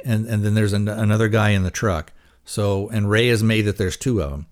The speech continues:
So as the first guy walks up, Ray comes up and kind of kicks him in the balls. That guy goes down.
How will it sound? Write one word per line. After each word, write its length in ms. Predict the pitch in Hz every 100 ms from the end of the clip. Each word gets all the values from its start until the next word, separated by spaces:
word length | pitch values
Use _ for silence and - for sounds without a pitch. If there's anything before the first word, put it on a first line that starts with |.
| _ _ _ -
So 200 | 123 107
as 220 | 104 92
the 80 | 101
first 280 | 135 135
guy 160 | - 113
walks 420 | 110 107 104 -
up, 220 | 117 98
Ray 220 | 104 113 120
comes 320 | 120 110 104
up 200 | 101 -
and 140 | 95
kind 200 | 98 95
of 200 | 90 -
kicks 260 | - - -
him 200 | 117 110
in 100 | 98
the 80 | 92
balls. 400 | 95 90 92 87
That 200 | 110 110
guy 160 | 110
goes 280 | 101 98 87
down. 360 | 98 92 87